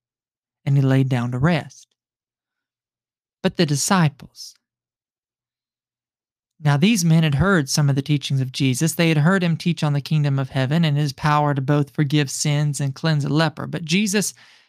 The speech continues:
did not give them just doctrine. He also gave them demonstration, just by the record of one gospel,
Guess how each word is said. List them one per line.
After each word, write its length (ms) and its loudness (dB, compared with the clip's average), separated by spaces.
did 160 0
not 360 -2
give 360 0
them 420 0
just 420 2
doctrine. 520 -4
He 320 -2
also 400 0
gave 320 0
them 200 0
demonstration, 960 -2
just 440 0
by 180 2
the 160 0
record 400 0
of 100 -2
one 300 4
gospel, 600 -2